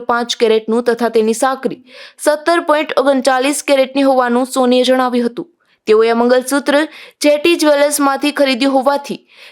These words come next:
રાજકોટમાં મંગલસૂત્રનું વેચાણ કર્યું ન હતું અને જેટી જ્વેલર્સે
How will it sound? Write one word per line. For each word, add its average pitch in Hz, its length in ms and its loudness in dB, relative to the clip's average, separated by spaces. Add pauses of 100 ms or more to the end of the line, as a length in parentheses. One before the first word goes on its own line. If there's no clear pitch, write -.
રાજકોટમાં 311 640 0
મંગલસૂત્રનું 277 800 0
વેચાણ 247 440 2
કર્યું 220 320 2
ન 208 100 -2
હતું 220 260 -10 (180)
અને 214 200 0
જેટી 240 300 0
જ્વેલર્સે 262 520 2